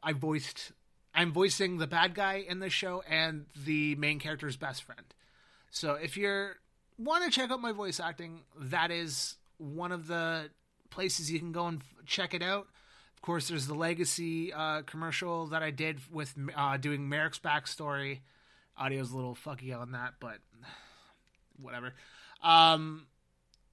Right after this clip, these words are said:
and of course, whenever something comes out, you know, I always post it on my socials and stuff like that. So let's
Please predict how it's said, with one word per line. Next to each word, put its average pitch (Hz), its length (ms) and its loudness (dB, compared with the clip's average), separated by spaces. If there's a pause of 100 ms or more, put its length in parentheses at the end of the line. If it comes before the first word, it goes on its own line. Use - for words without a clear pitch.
(140)
and 185 220 4
of 156 80 -2
course, 185 360 0
whenever 165 800 2 (300)
something 185 360 -2
comes 175 300 -2
out, 175 320 2 (480)
you 143 120 -14
know, 143 160 -6
I 143 140 4
always 147 240 0
post 156 240 -6
it 165 40 -4
on 147 100 -2
my 151 80 -4
socials 135 420 -4
and 135 80 -6
stuff 131 220 -8
like 120 120 -12
that. 110 200 -14 (680)
So 247 580 2 (640)
let's - 760 0